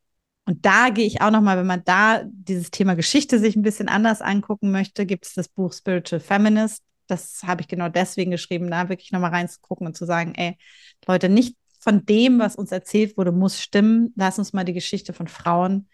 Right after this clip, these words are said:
nochmal anders angucken und warum wir eigentlich so sind, wie wir sind.“ Ne, wenn uns gesagt wird, „Ah, du bist stutenbissig, wo kommt das eigentlich her?“ Ähm, und das entschlüssel ich da so ein bisschen.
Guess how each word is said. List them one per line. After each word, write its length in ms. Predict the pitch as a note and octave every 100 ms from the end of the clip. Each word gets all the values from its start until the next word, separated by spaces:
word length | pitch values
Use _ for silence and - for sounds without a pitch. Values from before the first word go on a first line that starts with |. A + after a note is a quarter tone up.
| _ _ _ _
nochmal 240 | F#3 F#3 -
anders 280 | F#3 F3+
angucken 600 | - F#3 - - F#3 E3+ E3
und 220 | F3 E3
warum 680 | E3+ F3+ F3 F#3+ B3+ C4 A#3
wir 240 | G3+ F#3+ -
eigentlich 360 | G3 G3 F#3
so 80 | -
sind, 300 | E3 F#3+ G3+
wie 140 | G3 E3+
wir 120 | E3+
sind.“ 320 | D#3+ A3 C#4+
Ne, 120 | G3+
wenn 160 | F3+ F3+
uns 120 | F3
gesagt 340 | F3 F3 F3+ F3
wird, 100 | E3
„Ah, 60 |
du 80 | E3+
bist 180 | E3+ D#3+
stutenbissig, 640 | - A#3+ F#3+ G3+ G3 -
wo 60 | E3
kommt 260 | - B3
das 120 | F#3
eigentlich 380 | - E3+ E3 -
her?“ 300 | F3 F#3 G#3 - - - _ _ _ -
Ähm, 600 | F3+ F3+ F3 F3 E3+ E3
und 140 | - E3+
das 140 | D#3+
entschlüssel 440 | E3+ E3 E3+ D3+ D3+
ich 140 | D3
da 200 | - -
so 60 | D3
ein 80 | D3
bisschen. 480 | D3+ - G3 F3+